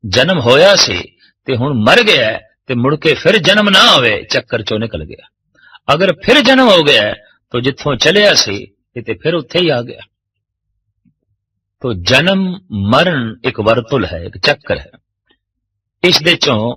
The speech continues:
ਮਨੁੱਖ ਨਿਕਲ ਸਕੇ, ਪ੍ਰਭੂ ਨੇ ਮਰਿਆਦਾ ਬਣਾਈ ਹੈ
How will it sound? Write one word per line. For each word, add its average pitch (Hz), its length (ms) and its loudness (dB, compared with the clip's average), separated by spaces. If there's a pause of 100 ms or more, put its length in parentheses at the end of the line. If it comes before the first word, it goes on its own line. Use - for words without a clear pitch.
ਮਨੁੱਖ 131 300 -2
ਨਿਕਲ 143 280 0
ਸਕੇ, 107 440 -4 (380)
ਪ੍ਰਭੂ 120 280 -2
ਨੇ 127 160 -2
ਮਰਿਆਦਾ 113 720 2
ਬਣਾਈ 90 460 -2
ਹੈ 90 60 -12